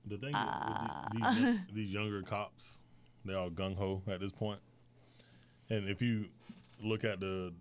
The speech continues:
Speaker 1: the recent killings and things like that of people by cops, it's mostly been by young cops because they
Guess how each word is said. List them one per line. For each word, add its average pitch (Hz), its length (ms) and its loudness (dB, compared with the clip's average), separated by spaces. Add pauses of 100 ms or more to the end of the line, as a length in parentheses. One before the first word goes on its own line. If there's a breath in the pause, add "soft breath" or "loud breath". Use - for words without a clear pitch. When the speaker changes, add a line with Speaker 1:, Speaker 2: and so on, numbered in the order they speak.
Speaker 1:
the 90 100 -8
recent 98 440 -4 (160)
killings 90 500 -2
and 85 160 -8
things 92 240 -4
like 85 160 -6
that 87 140 -4
of 85 100 -8 (320)
people 92 300 2
by 85 320 0
cops, 85 380 0
it's 80 120 -4
mostly 90 320 0
been 90 240 2
by 82 180 2
young 82 320 2
cops 85 400 -4 (220)
because 95 240 2
they 90 220 2